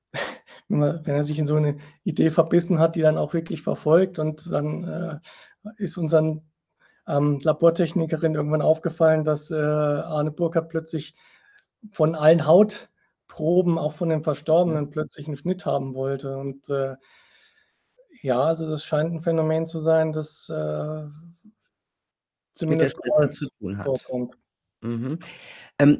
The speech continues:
Speaker 2: was ja von Anfang an, ähm, dieser Impfkampagne als Gerücht aufkam, das ist das sogenannte Shedding, also die Übertragung der Impfung auf Ungeimpfte.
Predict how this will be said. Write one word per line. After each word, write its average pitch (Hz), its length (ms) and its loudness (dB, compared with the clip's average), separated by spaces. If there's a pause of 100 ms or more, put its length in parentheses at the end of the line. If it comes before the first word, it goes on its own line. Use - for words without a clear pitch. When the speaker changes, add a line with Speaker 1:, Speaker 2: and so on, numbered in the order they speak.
Speaker 2:
was 160 220 8
ja 196 120 8
von 170 260 6
Anfang 190 540 4
an, 135 480 6
ähm, 110 480 2
dieser 117 260 0
Impfkampagne 113 960 2
als - 400 -4
Gerücht 131 460 0 (140)
aufkam, 90 800 -2 (360)
das - 140 -6
ist - 240 -4
das 135 180 -2
sogenannte 139 640 2
Shedding, 131 640 2
also 117 220 0
die 110 120 -6
Übertragung 156 920 0 (580)
der 117 200 2
Impfung 185 540 2 (100)
auf - 380 0
Ungeimpfte. 110 1040 2